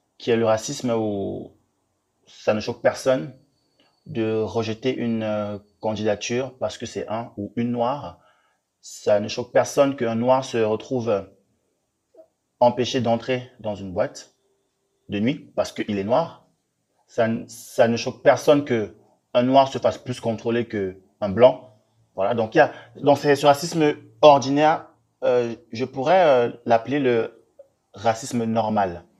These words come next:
Qu'on soit bien d'accord. Ici, normal n'est pas un jugement. Normal se donne à quelque chose qui est dans la norme. La norme peut être écrite, ou alors orale, ou alors sociale. Et là,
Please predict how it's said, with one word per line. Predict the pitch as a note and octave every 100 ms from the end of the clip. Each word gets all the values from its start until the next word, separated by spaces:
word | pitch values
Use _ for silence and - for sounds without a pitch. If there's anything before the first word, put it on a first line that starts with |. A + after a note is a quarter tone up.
| - - - _ _
Qu'on | C3+ B2+
soit | - A#2
bien | A#2 E3+ F3+ - _ -
d'accord. | A2 A2 G#2 F#2+ -
Ici, | A#2 D3
normal | C3+ B2 C3+ C#3
n'est | A#2+
pas | A#2 B2
un | A#2
jugement. | G2 A2 A2 F#2+ - _ -
Normal | A2 A#2 B2 C3+ D#3
se | - A2+
donne | G#2+ B2+
à | G#2 G2+ _ _ _ _ _ _
quelque | A#2 A2+ G#2+
chose | B2 A#2
qui | A2
est | F#2
dans | G2
la | G#2 F#2
norme. | G2+ F2 D#2+ - _ -
La | G#2+
norme | G#2+ C#3 C#3+
peut | D3 C#3
être | - - B2
écrite, | - D3 E3 - - _ A#2+
ou | G#2+
alors | A#2 A#2+ -
orale, | A#2+ G#2+ A#2+ B2+
ou | B2+ A2+
alors | B2 - - _ _ _ _ _ _ _
sociale. | - C3 - B2+ -
Et | A#2+
là, | B2 D3 G3 G3+